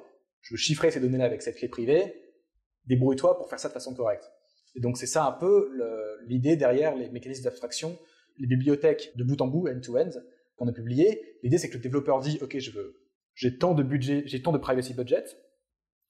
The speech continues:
je veux calculer une somme et une moyenne groupées par, euh, tel champ sur, euh, ces, ces données-là. Débrouille-toi pour faire ça de façon, euh, la meilleure possible. »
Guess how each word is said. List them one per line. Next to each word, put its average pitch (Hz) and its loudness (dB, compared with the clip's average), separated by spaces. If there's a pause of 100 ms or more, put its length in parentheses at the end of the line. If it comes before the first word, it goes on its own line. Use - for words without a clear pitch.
je 120 -4
veux 123 4
calculer 139 2
une 127 0
somme 139 0
et 123 0
une 123 0
moyenne 135 2 (380)
groupées 139 2
par, 127 2
euh, 104 -4
tel 147 0
champ 139 -8 (380)
sur, 135 2
euh, 117 4
ces, 123 -4
ces 123 -10
données-là. 120 0 (1500)
Débrouille-toi 143 4
pour 135 -2
faire 131 -4
ça 147 -6
de 143 -12
façon, 131 -6
euh, 113 0 (680)
la 117 -4
meilleure 131 -2
possible. » 139 -4